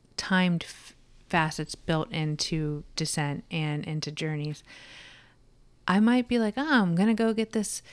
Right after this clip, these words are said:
off to this middle of nowhere search token because I know that your characters will, like, finish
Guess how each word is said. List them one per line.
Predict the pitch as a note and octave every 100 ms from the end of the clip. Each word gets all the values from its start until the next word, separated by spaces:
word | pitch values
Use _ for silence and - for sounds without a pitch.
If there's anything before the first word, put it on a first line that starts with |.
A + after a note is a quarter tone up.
| - -
off | - G#3 -
to |
this | G#3+ F#3 - -
middle | G3 G3 G#3
of |
nowhere | G3 G3+ G3+ G3+ F#3+ F#3 - -
search | - A3+ E3+
token | - F#3+ F3
because | E3 F3 E3+
I | F3
know | F3+
that | F3+
your | E3+ F#3
characters | F#3 F#3 F3 E3+ E3+ D#3+
will, | E3 D#3+
like, | D3+ D3+ - - _ _ _ -
finish | - - - F#3 F3 E3 D#3+ - -